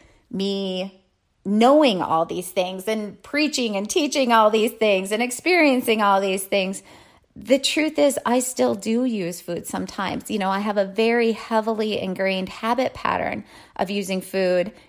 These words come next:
and or restriction of food to manage really difficult feelings. But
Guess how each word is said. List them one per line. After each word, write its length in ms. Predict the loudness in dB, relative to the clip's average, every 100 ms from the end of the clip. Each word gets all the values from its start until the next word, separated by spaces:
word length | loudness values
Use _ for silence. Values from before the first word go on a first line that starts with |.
| _
and 300 | -4 -2 0
or 180 | 2 4
restriction 640 | 2 0 0 -2 0 -2
of 160 | -2 -4
food 460 | 0 2 2 0 -4 -20 _
to 100 | -2
manage 480 | 2 2 2 -2 -4
really 280 | -2 -2 -2
difficult 500 | -4 -6 -4 -4 -2
feelings. 380 | -2 -2 -6 -4
But 540 | 2 2 2 -4 -10